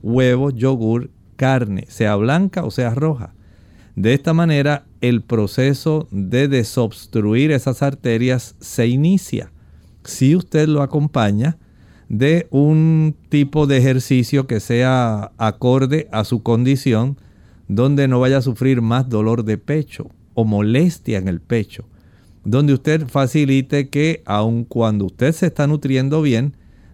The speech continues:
no vaya a seguir facilitando la obstrucción de estas arterias.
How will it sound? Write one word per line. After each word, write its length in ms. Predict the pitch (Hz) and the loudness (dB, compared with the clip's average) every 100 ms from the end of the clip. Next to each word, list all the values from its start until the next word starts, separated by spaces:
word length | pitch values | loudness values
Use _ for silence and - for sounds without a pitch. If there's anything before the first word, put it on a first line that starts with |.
| - | -4
no 300 | 110 131 156 | 0 2 2
vaya 280 | 151 151 | 2 2
a 40 | 147 | 0
seguir 560 | - 127 131 151 160 - | 0 0 2 2 0 -6
facilitando 1080 | - 113 104 113 101 104 - 120 127 127 135 | -6 -4 -2 -2 -2 -4 -2 0 0 0 0
la 120 | 117 | 0
obstrucción 600 | 104 - 98 - 113 120 | -4 -6 -6 -4 -2 -2
de 60 | |
estas 260 | 95 - 87 | -4 -6 -6
arterias. 680 | 104 110 165 180 123 - | -6 -4 -4 -4 -6 -12